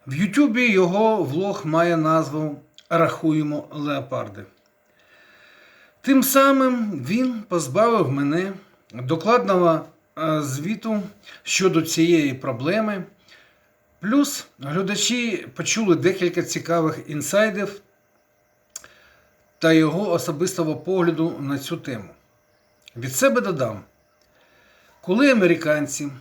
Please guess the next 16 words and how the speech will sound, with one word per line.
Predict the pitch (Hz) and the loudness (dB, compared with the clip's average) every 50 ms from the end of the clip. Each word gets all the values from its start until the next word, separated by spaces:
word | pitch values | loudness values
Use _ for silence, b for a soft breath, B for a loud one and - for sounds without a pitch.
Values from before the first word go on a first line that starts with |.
| - - | -18 -16
домоглися | 120 113 165 175 196 208 196 208 233 240 208 - 208 175 | -8 -4 -4 -2 -2 -2 -2 -2 -2 -2 -2 0 -2 0
припинення | - 180 180 175 180 208 190 175 165 160 151 147 | 2 2 2 2 2 0 2 2 2 2 2 2
нафтового | 147 147 147 156 170 170 151 - - 151 139 139 135 139 135 - - - | 0 0 0 2 4 2 2 2 0 -4 -2 -2 -2 -2 -2 -4 -2 0
експорту, | 180 170 - - - - 139 127 - 143 139 131 - - | 0 0 2 0 -4 -6 -8 -8 -8 -8 -10 -10 -10 -12
е, | - 143 143 139 | -10 -8 -6 -6
з | 131 123 | -4 -4
Російської | 156 156 156 - 175 147 - - 160 151 135 | -4 -2 -2 -2 -2 -2 -2 -2 -2 -2 -2
Федерації | - - 151 139 151 147 147 139 131 131 - - 139 127 127 123 113 - B B B B B B B B B | -2 -4 -4 -2 0 2 2 2 0 0 -4 -6 -6 -6 -6 -6 -8 -10 B B B B B B B B B
до | 131 131 180 180 | 2 6 6 8
Європи, | 156 143 143 127 131 147 160 180 185 - 247 247 240 226 - _ _ _ _ | 8 6 4 0 0 0 0 -2 -2 -4 -6 -10 -10 -12 -16 _ _ _ _
окрім, | 151 147 127 143 190 202 190 180 143 - - - | -10 -8 -4 -2 0 0 0 0 -2 -4 -8 -10
звісно, | 143 120 131 165 165 160 - 147 139 | -8 -4 -2 -2 -2 -2 -2 -2 0
мадяр, | 143 147 139 135 143 135 143 160 - - - _ _ _ _ _ - | 2 2 2 2 2 2 2 0 -2 -6 -14 _ _ _ _ _ -14
і | 143 - | -10 -6
то | - 156 160 | -4 -4 -2
тимчасово, | 160 160 143 131 - 143 131 - - 165 180 202 220 233 226 | -2 -2 -4 -4 -4 -6 -6 -4 -4 -2 -2 -2 -2 -4 -6